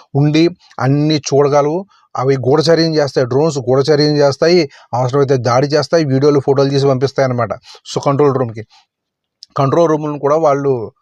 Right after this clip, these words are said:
కంట్రోల్ రూమ్‌ని కూర్చొని కూడా వాళ్ళని దీన్ని కంట్రోల్ చేయొచ్చు అనమాట డ్రోన్స్ని. So, ఈ విధంగా అత్యాధునిక టెక్నాలజీ ఉందండి.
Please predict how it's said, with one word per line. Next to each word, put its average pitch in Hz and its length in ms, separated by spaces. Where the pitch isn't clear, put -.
కంట్రోల్ 143 300
రూమ్‌ని 156 160
కూర్చొని 147 300
కూడా 147 120
వాళ్ళని 151 320
దీన్ని 131 360
కంట్రోల్ 127 340
చేయొచ్చు 110 240
అనమాట 107 200
డ్రోన్స్ని. 107 460
So, 160 160
ఈ 170 180
విధంగా 165 340
అత్యాధునిక 151 560
టెక్నాలజీ 127 480
ఉందండి. 123 480